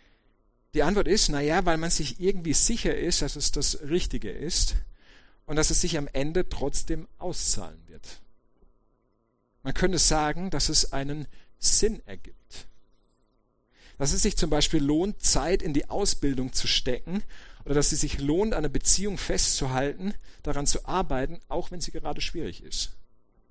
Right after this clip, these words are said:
Wenn du eine Vision vor Augen hast, wie diese Beziehung zum Beispiel am Ende aussehen kann, warum es besser ist, zusammen zu bleiben,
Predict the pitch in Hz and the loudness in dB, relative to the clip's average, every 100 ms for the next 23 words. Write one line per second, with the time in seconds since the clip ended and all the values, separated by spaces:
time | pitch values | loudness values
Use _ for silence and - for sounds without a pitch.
0 | _ _ _ _ _ _ _ _ _ _ | _ _ _ _ _ _ _ _ _ _
1 | _ _ - - 143 156 165 156 165 - | _ _ -20 -10 0 2 2 2 2 2
2 | 165 214 220 208 160 170 196 180 107 107 | 2 0 -2 -2 0 0 -2 -2 -4 -4
3 | 107 - 135 - - - - - 208 214 | -4 -4 -2 -4 -4 -2 2 4 2 -2
4 | 175 147 139 135 123 - 131 123 147 156 | 0 -2 -2 -2 0 0 -2 -2 -2 -2
5 | 139 185 185 - 127 113 104 107 95 - | -2 0 2 2 0 -4 -4 -4 -8 -12
6 | - - 135 147 147 - 190 - 175 - | -16 -10 -2 0 0 0 2 2 2 2
7 | - - - - 95 - - 113 101 104 | 0 2 0 0 -2 -2 -2 -2 -4 -4